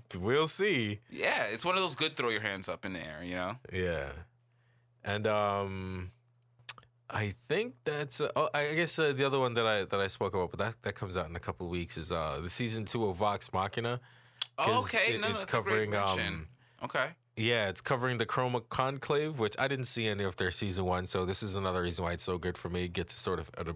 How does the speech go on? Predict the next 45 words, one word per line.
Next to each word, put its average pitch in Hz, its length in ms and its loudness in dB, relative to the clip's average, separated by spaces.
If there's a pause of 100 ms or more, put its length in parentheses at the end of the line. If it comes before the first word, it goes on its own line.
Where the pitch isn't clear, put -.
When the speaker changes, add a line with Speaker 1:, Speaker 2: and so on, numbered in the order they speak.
(160)
Speaker 1:
get 92 140 -2
an 85 160 -4
abridged 95 640 -2
and 113 340 -2
animated 135 420 -2
version 147 400 -2
of 143 140 -6
the, 147 80 -4
of 135 260 -6
Speaker 2:
Is 117 60 -2
Speaker 1:
the, - 60 2
Speaker 2:
that 139 80 2
another 127 260 0
series? 120 420 -4
Speaker 1:
of 123 120 0
their 123 120 2
campaign. 143 580 0 (460)
Uh, 131 300 6
no, 147 180 6
the, 123 260 2
of 117 120 2
their 120 160 4
season 147 280 2
one 131 120 2
of 110 80 -4
Critical 117 400 0
Role. 98 340 0 (380)
Speaker 2:
Okay, 156 200 2
Speaker 1:
Oh, 117 140 4
Speaker 2:
gotcha, 135 120 4
Speaker 1:
oh, 104 80 4
Speaker 2:
gotcha, 95 100 2
Speaker 1:
Vox 123 240 4
Speaker 2:
gotcha, 143 60 0
Speaker 1:
Machina 120 420 2
Speaker 2:
gotcha. 87 100 -2
Speaker 1:
is, 98 160 2
is 101 200 0
the, 98 280 2
the 101 80 0
adaptation. 92 1000 -2 (280)
It's - 340 -4
like 95 240 0
a 90 60 2
Speaker 2:
Yes. 87 160 2